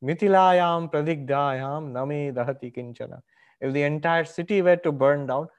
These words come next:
nothing of mine would be burnt. Um, so now it's not that, it's not like Nero fiddles while Rome burns, not like that. He's doing whatever needs to be done.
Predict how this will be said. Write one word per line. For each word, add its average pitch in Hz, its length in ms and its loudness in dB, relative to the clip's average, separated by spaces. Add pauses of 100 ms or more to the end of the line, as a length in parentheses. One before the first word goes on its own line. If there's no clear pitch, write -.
(100)
nothing 151 420 -6
of 165 160 -8
mine 139 480 -2
would 123 180 -8
be 107 100 -6
burnt. 104 460 -6 (960)
Um, 101 440 -6 (580)
so - 360 -2 (340)
now 170 320 2
it's - 300 -6
not 190 200 4
that, 180 160 4
it's 170 120 -12
not 175 160 0
like 170 140 2
Nero 165 320 2
fiddles 156 400 -2
while 143 180 2
Rome 135 320 0
burns, 117 320 0
not 151 160 -6
like 156 140 -6
that. - 160 -4
He's 151 140 -8
doing 196 240 2
whatever 185 280 0
needs 175 300 -6
to 180 80 -8
be 147 80 -4
done. 98 240 -6